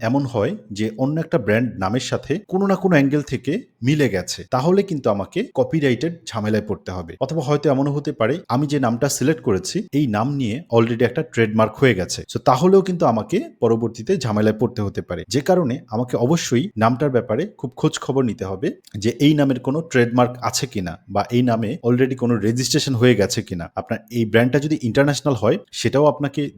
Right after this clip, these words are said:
দেখে শুনে নিতে হবে যে এই নামে exactly কোনো ব্র্যান্ড আছে কিনা। আবার যদি সেটা ন্যাশনাল হয়, সেটাও আমাকে মাথায় রাখতে হবে। এরপর হচ্ছে নামটা যাতে সাউন্ড গুড হয়, মানে শুনতে অনেক ভালো শোনায়, সুইট শোনায়, এরকম একটা নাম হওয়া উচিত।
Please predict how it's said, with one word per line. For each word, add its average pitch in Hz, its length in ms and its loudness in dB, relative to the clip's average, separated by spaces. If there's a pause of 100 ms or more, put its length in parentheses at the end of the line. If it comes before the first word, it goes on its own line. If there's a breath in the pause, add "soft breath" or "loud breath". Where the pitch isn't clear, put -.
দেখে 107 260 -2
শুনে 143 240 0
নিতে 120 220 -2
হবে 131 180 -2 (200)
যে 107 80 2 (300)
এই 147 80 6 (180)
নামে 120 260 4 (240)
exactly 113 480 0 (180)
কোনো 175 200 -2
ব্র্যান্ড 113 240 0 (120)
আছে - 260 -4
কিনা। 90 160 -10 (120)
আবার 123 180 2
যদি 131 160 0
সেটা 135 220 0
ন্যাশনাল 123 440 -2
হয়, 170 140 0 (200)
সেটাও 113 300 2
আমাকে 95 220 -6 (200)
মাথায় 95 260 -2
রাখতে - 260 -10
হবে। 82 160 -10 (240)
এরপর 170 260 6 (100)
হচ্ছে 170 240 0 (280)
নামটা 170 300 0
যাতে 147 180 -6 (420)
সাউন্ড 170 280 0 (120)
গুড 123 240 0
হয়, 87 180 -4 (120)
মানে 120 140 -4 (100)
শুনতে 196 260 -2 (100)
অনেক 117 120 -4 (140)
ভালো 143 160 -2 (100)
শোনায়, 90 300 -10
সুইট 180 320 -2
শোনায়, 107 220 -6 (100)
এরকম 190 240 4 (100)
একটা - 180 -2 (360)
নাম 104 120 0 (100)
হওয়া 98 220 2
উচিত। - 180 -12